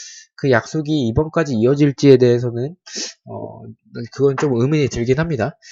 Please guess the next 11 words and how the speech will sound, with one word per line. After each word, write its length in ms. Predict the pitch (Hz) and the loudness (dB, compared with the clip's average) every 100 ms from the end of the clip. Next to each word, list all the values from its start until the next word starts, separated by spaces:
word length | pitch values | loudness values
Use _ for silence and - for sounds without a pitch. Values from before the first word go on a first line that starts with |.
| - _ - | -20 _ -10
어, 100 | 117 | -6
인신이가 640 | 143 196 185 180 175 175 | -4 -4 0 2 4 2
컵 180 | 196 185 | 0 -2
경기에서 760 | 214 196 160 135 160 123 87 - _ _ - | 0 4 4 4 0 0 -4 -12 _ _ 0
골을 220 | 185 185 | 0 2
넣었는데 500 | 117 120 127 117 131 | 2 0 -2 -4 -2
이천십구 540 | 117 120 165 - - 160 | -2 -2 -8 -10 -8 -6
년 200 | 156 123 | -6 -6
이월 360 | 117 139 113 | -2 0 0
삼프도리아전 880 | 98 160 175 190 175 165 151 143 135 | -2 -4 -4 -2 0 2 2 2 -2
이후 280 | 101 104 | -4 -8